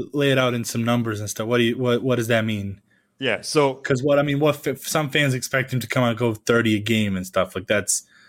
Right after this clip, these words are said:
Speaker 1: I'm not
Speaker 2: That's
Speaker 1: saying
Speaker 2: right.
Speaker 1: that. Like,
Speaker 2: That's right.
Speaker 1: so what's
Speaker 2: So we,
Speaker 1: your
Speaker 2: we should, we should delve into not last season because he didn't play there,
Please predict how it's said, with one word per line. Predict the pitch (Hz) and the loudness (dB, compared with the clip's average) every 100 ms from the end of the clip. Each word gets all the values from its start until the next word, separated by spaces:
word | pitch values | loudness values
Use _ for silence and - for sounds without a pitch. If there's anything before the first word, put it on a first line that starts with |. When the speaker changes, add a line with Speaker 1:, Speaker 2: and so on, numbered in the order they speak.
| _ - | _ -2
Speaker 1:
I'm | 113 | 0
not | 110 107 | 0 0
Speaker 2:
That's | 120 | 0
Speaker 1:
saying | 110 | 2
Speaker 2:
right. | 98 | 2
Speaker 1:
that. | 101 90 87 | 0 0 -2
Like, | 95 90 - | -6 -6 -2
Speaker 2:
That's | 110 - | -2 -2
right. | 90 | -2
Speaker 1:
so | 127 | 0
what's | 131 175 | 2 2
Speaker 2:
So | 131 | 2
we, | |
Speaker 1:
your | 110 - _ _ _ _ - | -2 -8 _ _ _ _ -4
Speaker 2:
we | 151 | 0
should, | 208 214 - - | 2 2 2 -2
we | 147 185 | -2 2
should | 196 135 - | 2 0 0
delve | 151 160 143 - | 2 2 -2 -2
into | 131 127 135 127 127 | -2 0 0 0 0
not | 123 135 - | 0 0 2
last | 123 120 | 2 2
season | 127 123 | 0 0
because | 117 113 104 | 0 0 0
he | 110 | -2
didn't | 113 117 - | -4 -4 0
play | 107 120 | 0 2
there, | 123 131 | 2 0